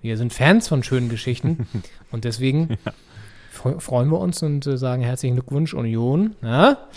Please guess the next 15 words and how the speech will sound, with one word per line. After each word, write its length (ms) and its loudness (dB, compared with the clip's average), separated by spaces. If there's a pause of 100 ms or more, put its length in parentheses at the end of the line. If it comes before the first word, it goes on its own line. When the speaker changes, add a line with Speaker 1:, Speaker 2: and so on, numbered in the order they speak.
(500)
Speaker 1:
Zwei 300 -4
eins 240 -2
gewonnen, 340 2
dann 100 2
auch 80 -4
noch 140 -4
gegen 180 -2
das 120 -6
ungeliebte 340 -4
Leipzig, 720 2
passte 320 -2
irgendwie 300 0
alles 480 -2
und, 340 -4
ähm, 540 -2